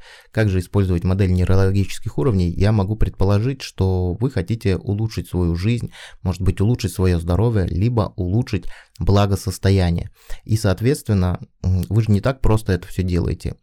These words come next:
И мне будет очень приятно, если вы напишите в комментариях, для чего вы это делаете, какой большой смысл, м, вы ищете, чтобы,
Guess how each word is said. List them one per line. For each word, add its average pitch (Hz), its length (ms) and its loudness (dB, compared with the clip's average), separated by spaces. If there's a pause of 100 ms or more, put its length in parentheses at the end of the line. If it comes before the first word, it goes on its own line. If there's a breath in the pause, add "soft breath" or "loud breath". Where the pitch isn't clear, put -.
И 98 200 -2
мне 101 180 6
будет 98 300 0
очень 104 260 0
приятно, 95 360 2
если 92 280 -2
вы 101 100 4
напишите 95 580 -2
в - 120 -12
комментариях, 95 600 0 (380 loud breath)
для 110 180 4
чего 101 640 0
вы 90 140 0
это 87 160 0
делаете, 90 500 -4 (320 soft breath)
какой 123 460 0
большой 95 380 0
смысл, 98 540 -2 (480 soft breath)
м, 80 300 -4 (500 soft breath)
вы 107 160 2
ищете, 113 600 -2 (160)
чтобы, 104 600 -2